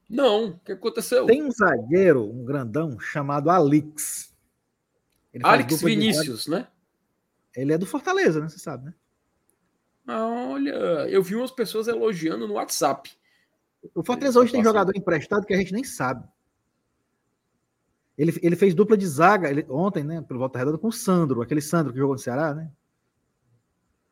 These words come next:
Speaker 1: Olha, rapaz, que interessante. A-, aquele,
Speaker 2: Aí
Speaker 1: o, o,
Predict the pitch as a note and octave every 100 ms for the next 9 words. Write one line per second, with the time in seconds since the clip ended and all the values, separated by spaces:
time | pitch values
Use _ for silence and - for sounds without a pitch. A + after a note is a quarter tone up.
0 | _ _ _ _ _ _ - A3+ G4+ A4
1 | F4 E4+ A#3 - A#3 F#3+ G3+ C#4+ - -
2 | _ - A2+ - C3+ - E3+ G3+ D3 F3+
3 | D#3+ D#3 C#3 B2+ - D3+